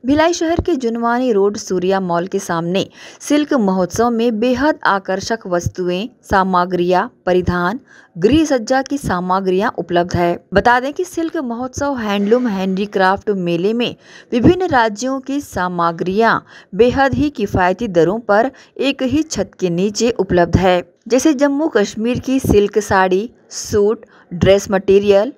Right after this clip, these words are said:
साथ ही पंजाब की फुलकारी सूट, दुपट्टे, पटियाला जूती आदि। वहीं भागलपुरी सिल्क साड़ी सूट,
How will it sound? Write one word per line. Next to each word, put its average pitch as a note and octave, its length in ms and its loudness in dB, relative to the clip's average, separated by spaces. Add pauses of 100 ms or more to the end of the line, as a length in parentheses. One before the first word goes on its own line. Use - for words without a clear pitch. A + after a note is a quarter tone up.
(160)
साथ D4 260 2
ही D#4+ 160 2
पंजाब A3+ 580 2
की C4+ 100 -4
फुलकारी F#3 600 0
सूट, G#3+ 380 0 (260)
दुपट्टे, G3 640 2 (480)
पटियाला G3 540 4
जूती G3+ 520 -6 (840)
आदि। F3 400 0 (280)
वहीं F#3 300 2 (280)
भागलपुरी D4+ 680 -2
सिल्क F#3+ 420 -2
साड़ी F#3 400 0
सूट, G#3 420 -2